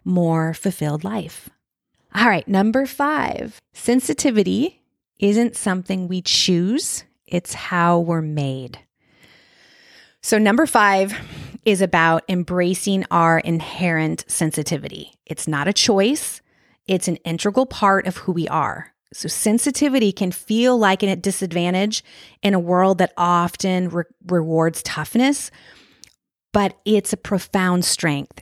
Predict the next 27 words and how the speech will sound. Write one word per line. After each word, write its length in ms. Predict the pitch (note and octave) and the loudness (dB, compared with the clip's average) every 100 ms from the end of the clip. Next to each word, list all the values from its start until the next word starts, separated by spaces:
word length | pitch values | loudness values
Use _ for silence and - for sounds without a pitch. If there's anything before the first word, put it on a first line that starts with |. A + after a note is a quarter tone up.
| - | -4
and 100 | F3 | 0
it 100 | E3+ | 0
allows 520 | F3 F3+ F#3 G3 F#3+ | 0 2 4 4 2
us 160 | F#3+ | -2
to 140 | - E3+ | 0 -2
experience 640 | - - F3+ F3 D#3+ D#3 | -4 -4 0 0 0 -2
deep 300 | D#3 E3 E3 | -4 -4 -4
empathy 680 | F3+ F#3 B3 B3 A#3+ B3 A#3+ _ _ _ | -4 -2 -2 0 0 0 -2 _ _ _
and 220 | F3+ F3+ | 0 2
connection. 640 | F3+ F#3 E3 - - - F#3 - _ _ _ _ _ _ _ - | 2 0 0 0 -2 -4 -10 -20 _ _ _ _ _ _ _ -8
So 220 | - G3 | 0 2
the 100 | F3+ | 2
challenge 680 | - - A3+ G#3+ B3 C4+ C4 | 0 2 2 2 4 2 2
here 320 | - D4+ A#3+ | 2 2 4
is 180 | G3+ F3 | 2 0
not 300 | G#3 G#3+ - | 2 2 2
to 120 | B3+ | -2
see 320 | A3 - A#3+ | -2 -2 0
our 140 | A3+ A3 | 2 2
sensitivity 720 | - A3 - F#3+ G#3 G3+ G3 | 0 -2 -2 -6 -2 0 0
as 160 | F#3 F3+ | 0 -2
a 80 | |
burden, 520 | E3 - F#3 F#3+ G3 G3 | -4 -2 0 0 -2 -2
but 120 | F3+ | -2
as 160 | E3+ | -4
a 60 | E3+ | -8
gift. 640 | D#3+ - D#3+ - - - | -10 -10 -8 -8 -14 -14